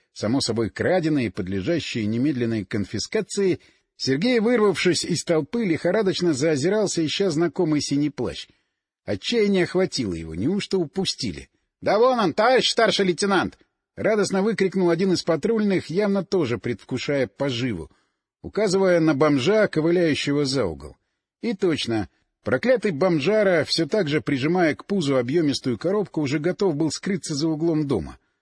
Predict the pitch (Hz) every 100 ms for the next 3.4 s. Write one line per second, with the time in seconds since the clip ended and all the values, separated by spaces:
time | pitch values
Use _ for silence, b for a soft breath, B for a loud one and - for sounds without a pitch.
0 | _ _ _ 220 247 - - 247 208 180
1 | 143 214 180 151 127 - 143 202 208 -
2 | 175 143 143 165 170 156 - 151 135 -
3 | 156 - 156 147